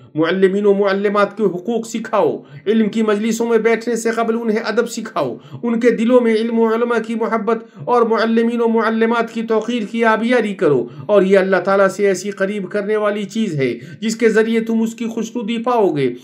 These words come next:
इरशाद रब्बानी है, अल्लाह ताला से डरो, अल्लाह तुम्हें तालीम दे रहा है और अल्लाह ताला हर चीज़ को खूब जानने वाला है। अल्लाह ताला हमें और आपको कुरान अजीम में बरकत अता फरमाए, मुझे और आपको उसमें जो आयतें और जिक्र हकीम है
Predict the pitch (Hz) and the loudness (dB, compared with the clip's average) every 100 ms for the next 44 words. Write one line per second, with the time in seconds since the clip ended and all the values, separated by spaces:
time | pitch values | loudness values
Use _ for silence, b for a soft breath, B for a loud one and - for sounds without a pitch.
0 | B B 190 185 196 190 180 165 180 190 | B B -2 2 2 2 0 0 0 0
1 | 170 190 185 165 180 180 170 175 147 170 | 0 0 0 0 0 -2 -2 -4 -2 2
2 | 180 117 B B B 196 208 185 151 190 | 2 0 B B B 0 2 2 0 -4
3 | 170 165 160 156 180 156 156 151 139 143 | -4 -2 -2 -2 -2 -2 0 0 0 2
4 | 143 139 135 B 185 180 175 175 151 151 | 2 0 -4 B -2 0 2 0 0 0
5 | 156 175 151 147 143 180 156 - 143 - | 0 2 2 0 -2 -8 -8 -6 -6 -4
6 | 160 123 131 127 117 101 110 104 104 98 | -4 -2 -2 0 -2 -4 -4 -4 -4 -6
7 | B B 165 156 147 151 147 131 143 143 | B B 2 4 4 2 0 0 0 0
8 | 131 139 135 156 151 139 139 139 123 135 | 0 0 -2 -6 -2 -2 0 -2 -2 -2
9 | 151 135 131 127 123 113 107 120 113 107 | -2 -2 -2 -2 -2 -6 -6 -6 -6 -8
10 | 113 151 156 B 135 - 170 175 208 175 | -4 -4 -4 B -12 -4 0 2 4 4
11 | 185 180 - 180 175 190 180 170 160 180 | 2 -2 0 0 0 -4 -4 -2 -2 -2
12 | 175 185 165 139 156 175 151 151 147 185 | -2 -4 -2 -4 -2 -2 0 -4 -2 -2
13 | 147 | 0